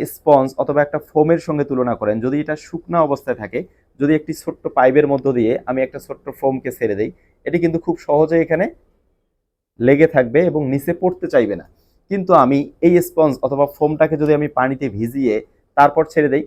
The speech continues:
দেখবেন যে এর ওয়েটের কারণে, এই ভিজা থাকার কারণে অনেক ওয়েট গেইন করবে এবং যার ফলে খুব দ্রুত এটা নিচে পড়ে যাবে। আঁশ জাতীয় খাবারটা অনেকটা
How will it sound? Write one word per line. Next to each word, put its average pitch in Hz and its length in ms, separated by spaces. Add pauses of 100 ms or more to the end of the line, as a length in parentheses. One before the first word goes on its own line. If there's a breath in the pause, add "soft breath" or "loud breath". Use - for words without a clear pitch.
(140)
দেখবেন 143 320
যে 139 120
এর 147 320
ওয়েটের 135 400
কারণে, 120 460
এই 123 140
ভিজা 104 380
থাকার 143 260
কারণে 143 240
অনেক 131 260
ওয়েট 123 320
গেইন 131 200
করবে 139 300 (340)
এবং 147 240
যার 143 220
ফলে 131 200
খুব 117 340
দ্রুত 165 240
এটা 165 200
নিচে 131 240
পড়ে 107 180
যাবে। 85 220 (640)
আঁশ 143 260
জাতীয় 175 280
খাবারটা 165 540
অনেকটা 139 300